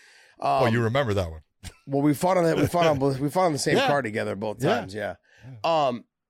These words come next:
Speaker 2: no, I'm saying that, sure, he, but he wasn't the Ronda Rousey level. And my point is, is that if
Speaker 1: Well,
Speaker 2: I'm
Speaker 1: he
Speaker 2: gonna say,
Speaker 1: didn't
Speaker 2: if I'm
Speaker 1: get
Speaker 2: gonna
Speaker 1: to championship
Speaker 2: choose
Speaker 1: level.
Speaker 2: What's that?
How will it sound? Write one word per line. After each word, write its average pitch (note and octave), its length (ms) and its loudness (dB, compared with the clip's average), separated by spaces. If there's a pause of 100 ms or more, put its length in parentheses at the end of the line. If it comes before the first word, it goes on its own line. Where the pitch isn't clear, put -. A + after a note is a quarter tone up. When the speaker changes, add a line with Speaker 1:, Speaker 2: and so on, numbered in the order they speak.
(460)
Speaker 2:
no, F#3+ 320 2
I'm D#3+ 140 0
saying F3+ 240 2
that, C#3 140 0
sure, E3+ 240 2
he, C#3+ 200 -6 (420)
but D3+ 180 0
he A3+ 220 0
wasn't F#3+ 420 2
the G3 80 2
Ronda D#3+ 380 2
Rousey C3+ 440 2
level. G#2+ 340 0
And C3 100 2
my E3 160 2
point F3 320 0
is, B2 160 0
is B2 80 0
that B2+ 160 -2 (200)
if - 60 -10
Speaker 1:
Well, C#3 120 4
Speaker 2:
I'm F3+ 80 6
Speaker 1:
he - 20 2
Speaker 2:
gonna - 20 2
say, F#3 80 2
Speaker 1:
didn't D#3+ 100 2
Speaker 2:
if C#3+ 40 0
I'm D3 60 2
Speaker 1:
get D3+ 40 2
Speaker 2:
gonna E3 140 2
Speaker 1:
to - 60 -10
championship B2+ 520 2
Speaker 2:
choose F2 120 -10
Speaker 1:
level. F2 300 -10 (920)
Speaker 2:
What's - 180 -4
that? D3 220 -2